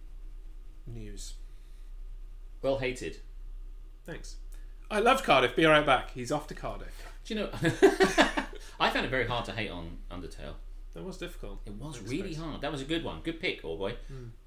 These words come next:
Speaker 2: Really hard.
Speaker 1: Yeah, I need to go back to Cardiff. I haven't been in a very long time.
Speaker 2: We should go back to Cardiff as one of our
Speaker 1: I
Speaker 2: many
Speaker 1: think it
Speaker 2: places.
Speaker 1: might have, I think that my stag do might have been the last time I was in Cardiff.
Speaker 2: Last time I was there. We were
Speaker 1: Proper.
Speaker 2: talking about going back again, though.
Speaker 1: Yeah.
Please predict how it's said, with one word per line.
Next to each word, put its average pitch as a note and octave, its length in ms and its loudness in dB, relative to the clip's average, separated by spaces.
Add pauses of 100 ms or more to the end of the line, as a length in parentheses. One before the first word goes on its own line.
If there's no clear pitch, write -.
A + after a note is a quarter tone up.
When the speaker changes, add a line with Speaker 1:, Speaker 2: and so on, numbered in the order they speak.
Speaker 2:
Really C3 440 0
hard. D2+ 440 -8 (140)
Speaker 1:
Yeah, C3+ 120 -6
I C#3 60 -4
need F#3+ 140 -4
to - 60 -12
go D#3 60 -6
back D#3 160 -2
to - 80 -12
Cardiff. G#2+ 380 -8
I C#3 40 -10
haven't C#3+ 140 -10
been C3+ 140 -6
in B2+ 200 -10 (220)
a C3+ 60 -12
very D3+ 240 -8
long A#2 180 -6
time. C3 240 -8
Speaker 2:
We A2 140 -2
should C3 220 -2
go G2 120 0
back F#2 220 -2
to - 80 -12
Cardiff D2+ 400 -10 (320)
as F2+ 100 -8
one G2 160 -6
of F2 80 -8
our F2 80 -4
Speaker 1:
I E2+ 40 -6
Speaker 2:
many F#2 120 -4
Speaker 1:
think A3+ 160 -2
it C#3 80 -4
Speaker 2:
places. C#3 420 -4
Speaker 1:
might C#3 80 -12
have, C3+ 80 -10
I - 20 -16
think - 260 -8
that C3 180 -8
my B2 100 -10
stag B2+ 280 -6
do A#2+ 100 -8
might B2 140 -8
have C3 80 -10
been B2 100 -10
the A#2 60 -8
last A#2+ 240 -8
time A#2+ 160 -10
I A2+ 60 -8
was A2+ 100 -8
in A#2+ 200 -8
Cardiff. A2+ 340 -8
Speaker 2:
Last E2+ 180 -8
time F2 100 -8
I F#2 80 -4
was G2+ 120 -4
there. E2+ 120 -2
We C3 100 0
were F#3 100 0
Speaker 1:
Proper. G3+ 120 -4
Speaker 2:
talking E3 140 -6
about G#2+ 160 -4
going G#2 120 -4
back - 160 -8
again, - 220 -12
though. C#2+ 120 -10 (280)
Speaker 1:
Yeah. C#3+ 180 -6